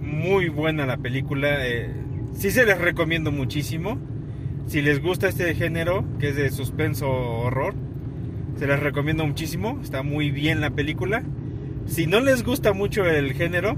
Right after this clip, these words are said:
como aquí en mi corazoncito, eh, vayan con sus reservas si es que la quieren ver.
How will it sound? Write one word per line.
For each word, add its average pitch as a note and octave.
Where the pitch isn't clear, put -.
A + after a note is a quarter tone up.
como A#2+
aquí C3+
en D#3
mi C#3+
corazoncito, B2+
eh, C#3
vayan F3+
con E3
sus D3
reservas D#3+
si E3
es -
que E3+
la C#3
quieren C3
ver. G#2